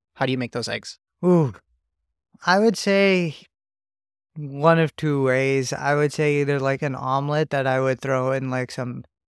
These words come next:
Speaker 2: very finely chopped onions, tomato, cilantro, little cumin seeds, little chopped Thai green chilies into it, you know, with a little toast.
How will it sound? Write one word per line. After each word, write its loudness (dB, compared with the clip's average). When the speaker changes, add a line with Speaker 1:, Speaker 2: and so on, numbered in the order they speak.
Speaker 2:
very 2
finely -4
chopped 0
onions, -4
tomato, -4
cilantro, -6
little -6
cumin -8
seeds, -8
little -4
chopped -6
Thai -4
green -8
chilies -6
into -4
it, -2
you -4
know, -2
with -4
a -2
little 0
toast. 0